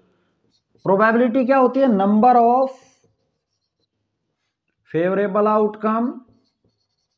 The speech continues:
upon outcomes upon number of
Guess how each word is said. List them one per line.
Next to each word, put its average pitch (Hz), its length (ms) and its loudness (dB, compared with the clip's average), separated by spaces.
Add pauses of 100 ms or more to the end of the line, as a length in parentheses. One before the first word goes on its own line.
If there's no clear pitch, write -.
(960)
upon 185 760 0 (800)
outcomes 180 960 -4 (160)
upon 185 680 0 (2500)
number 190 500 -2
of 254 420 -2